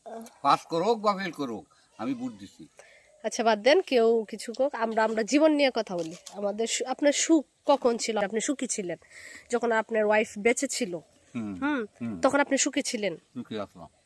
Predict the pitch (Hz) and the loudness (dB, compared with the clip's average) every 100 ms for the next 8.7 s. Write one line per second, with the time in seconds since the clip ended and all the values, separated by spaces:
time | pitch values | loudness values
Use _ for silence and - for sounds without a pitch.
0 | _ - 277 330 311 311 302 - - 359 | _ -6 2 2 4 2 0 0 0 0
1 | 359 311 - 320 311 320 294 285 277 262 | 4 2 2 0 4 2 2 0 -2 -4
2 | 294 294 220 220 240 262 277 247 247 254 | -10 -10 -8 -2 0 0 0 0 -2 -6
3 | _ - 277 320 262 233 233 262 - 226 | _ -6 0 2 2 -2 -4 -4 -6 -8
4 | 208 185 170 - _ _ _ _ _ _ | -10 -10 -12 -16 _ _ _ _ _ _
5 | _ _ _ 123 156 120 156 147 143 135 | _ _ _ -8 -8 -4 -4 -4 -8 -6
6 | 147 120 117 117 104 92 98 95 - _ | -6 -4 -6 -10 -10 -10 -8 -8 -10 _
7 | 85 _ _ _ 151 147 139 135 135 131 | -20 _ _ _ 4 4 6 4 4 0
8 | 131 139 139 139 135 127 | 0 2 0 -2 2 4